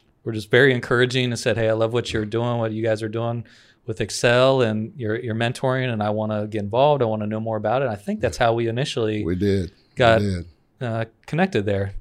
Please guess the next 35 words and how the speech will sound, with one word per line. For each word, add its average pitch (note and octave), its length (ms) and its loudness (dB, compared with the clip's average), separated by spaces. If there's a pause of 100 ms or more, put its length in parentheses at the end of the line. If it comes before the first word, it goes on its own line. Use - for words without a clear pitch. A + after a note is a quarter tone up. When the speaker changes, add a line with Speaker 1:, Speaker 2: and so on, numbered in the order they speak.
(180)
Speaker 2:
Absolutely. F2 600 -8
And F#2 120 -6
I'm G#2 120 -2
glad G#2+ 280 0
I F#2+ 100 0
did, G2 460 -2
'cause - 280 -12 (920)
Speaker 1:
Well, G#2+ 100 -2
I A#2 60 4
appreciate C3 520 0
it. G#2+ 160 0
And A2+ 160 -4
you've A#2 140 -2
been A2 140 0
very A2+ 180 4
encouraging A2+ 480 0
to - 100 -6
me. A2 280 0
And G#2+ 120 0
I G#2 40 0
know A2 100 0
you're, A2 280 0 (260)
you're A#2+ 120 -4
a G#2+ 40 -4
very A2 220 2
busy A2 260 0
man. A2 260 2
We'll A2+ 80 2
get A2+ 160 2
into A2 200 0
that G#2+ 180 2
later A2+ 240 2
on G#2+ 120 0
too, C3+ 260 0
but G#2+ 220 0